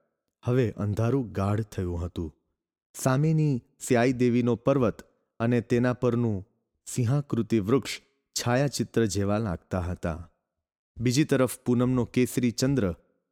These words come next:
અલમોડાની ટેકરી પાછળથી ઝળુંબતો હતો. પાઇનની પત્તીઓમાંથી સોહાતા પવનમાં એક એકલતાનો અવાજ હતો. હૂંફાળી,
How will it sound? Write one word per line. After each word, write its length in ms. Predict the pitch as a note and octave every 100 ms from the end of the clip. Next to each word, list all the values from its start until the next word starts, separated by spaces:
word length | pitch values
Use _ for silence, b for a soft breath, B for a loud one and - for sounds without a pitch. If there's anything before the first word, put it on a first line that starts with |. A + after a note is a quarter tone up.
| _ -
અલમોડાની 560 | B2 C3+ D3 D3 D3+
ટેકરી 380 | D3 A2+ - A2+
પાછળથી 540 | - G2+ - G#2 - D3
ઝળુંબતો 580 | G#2+ G2+ G#2+ A#2 A2+
હતો. 400 | F2 E2+ D#2+ D#2 - _ _ _ _ _ _ -
પાઇનની 360 | D3+ F3 F#3+
પત્તીઓમાંથી 920 | F3 B2 - C#3 C3+ C3 A#2+ D3+ B2+
સોહાતા 640 | G#2+ A#2+ G#2 A#2+ - G#2+ F2 _ _ _ _
પવનમાં 520 | B2 A#2+ C3+ C3 A#2 - -
એક 280 | C#3 - - _
એકલતાનો 580 | G#2 - C#3 B2+ B2 C3
અવાજ 480 | - F#2+ G2 G2 -
હતો. 300 | F#2 F2 F2+ - _ _ _ _ _ _ -
હૂંફાળી, 680 | C3+ - D3 C#3 A2+ F#2